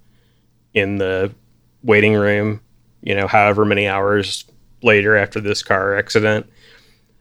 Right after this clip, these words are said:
Um, you know, uh, that they're, they're actually sort of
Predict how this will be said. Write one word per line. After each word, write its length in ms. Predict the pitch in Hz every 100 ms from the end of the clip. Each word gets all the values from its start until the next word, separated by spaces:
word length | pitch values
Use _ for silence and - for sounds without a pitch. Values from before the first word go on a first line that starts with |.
| _ 113
Um, 680 | 107 104 101 95 98 101 _ _ _ _ _ _ _ _ _ _ _ _ _ _
you 180 | 123 110
know, 300 | 104 98 98
uh, 460 | 104 101 95 98 98 117 - _ _ _ _ _ _ _ -
that 160 | 110
they're, 480 | 120 110 107 107 104 _ _ _ _ _ _ _ _ _ _ _ _ _ _ _ _
they're 240 | 120 110 107
actually 480 | 104 - 110 104
sort 320 | 104 113 110 107
of 540 | 104 98 92 -